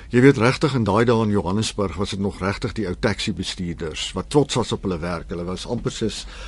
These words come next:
butlers. En dan het hy drie seuns. Twee bly saam met hom en een bly in Amerika. Hy het dit gemaak.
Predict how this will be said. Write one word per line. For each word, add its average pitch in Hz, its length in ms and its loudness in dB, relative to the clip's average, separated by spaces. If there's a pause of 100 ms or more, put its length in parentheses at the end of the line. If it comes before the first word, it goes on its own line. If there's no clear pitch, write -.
(120)
butlers. - 680 -2 (500)
En 131 160 4
dan 135 160 8
het 202 120 8
hy 151 160 6
drie 113 220 -2
seuns. - 920 -2
Twee 180 240 8
bly 139 180 6
saam 110 280 2
met 113 140 -2
hom 165 140 0
en 113 180 -2
een 120 140 2
bly 107 140 4
in 101 100 2
Amerika. 87 600 -2
Hy 78 60 -4
het 104 80 2
dit - 160 -6
gemaak. 69 760 -8